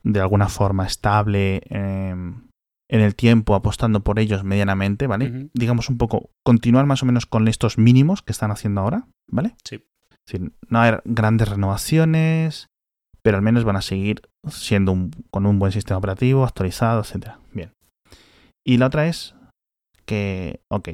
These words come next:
Speaker 1: nos vamos a quedar sin iMacs, nos vamos a quedar sin Mac Pros, sin Mac Minis,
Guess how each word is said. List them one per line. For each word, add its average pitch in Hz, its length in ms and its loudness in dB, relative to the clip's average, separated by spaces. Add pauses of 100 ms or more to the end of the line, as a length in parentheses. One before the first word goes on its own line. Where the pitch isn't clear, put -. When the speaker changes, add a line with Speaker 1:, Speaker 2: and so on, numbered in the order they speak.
(160)
Speaker 1:
nos 98 120 -6
vamos 92 200 -2
a 98 60 -4
quedar 95 240 -2
sin 98 140 -4
iMacs, 127 400 0
nos 92 120 -4
vamos 98 200 -6
a 104 40 -6
quedar 101 180 -6
sin 101 220 -6
Mac 120 220 -4
Pros, 131 360 -2
sin 101 200 -4
Mac 101 200 -6
Minis, 127 360 2